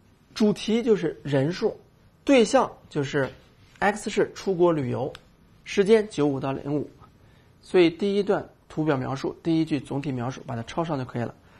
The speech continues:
细节描述怎么写？大家发现又是动态图、柱状图，是吧？有变化。最简单的柱状图，分两个阶段啊，一个对象分两个阶段。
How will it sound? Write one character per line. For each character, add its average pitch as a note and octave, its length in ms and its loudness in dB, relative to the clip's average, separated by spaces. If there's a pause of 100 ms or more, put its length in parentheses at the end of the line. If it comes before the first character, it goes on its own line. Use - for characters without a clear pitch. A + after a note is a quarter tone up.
(120)
细 D4 260 2
节 A3+ 120 10
描 E3+ 160 6
述 E3+ 120 2
怎 D3 100 2
么 C#3+ 120 2
写？ C#3 160 -6 (440)
大 D#3 60 -6
家 D3 100 -2
发 D#3 160 -6
现 D3+ 140 -4
又 F#3+ 100 0
是 D3 140 -4
动 C3+ 180 -6
态 B2+ 200 -6
图、 - 180 -16 (140)
柱 G#3+ 180 -2
状 D3+ 180 0
图， - 220 -8 (100)
是 F3+ 60 -12
吧？ E3 120 0
有 C#3+ 220 2
变 D#3+ 320 2
化。 - 220 -4 (1120)
最 A3 160 4
简 A#2 160 -2
单 D3+ 100 -2
的 D#3 100 0
柱 D3+ 140 -4
状 C3 160 0
图， - 240 -14
分 A3+ 220 0
两 E3 120 0
个 C#3+ 100 -6
阶 G3+ 120 -2
段 A#3 260 -2
啊， - 160 -18 (100)
一 F#3+ 140 -2
个 G#3+ 160 2 (640)
对 G3 140 2
象 D#3+ 200 -2
分 F3+ 200 -2
两 D3+ 120 -6
个 A#2 80 -8
阶 D#3+ 140 -2
段。 F3+ 160 -2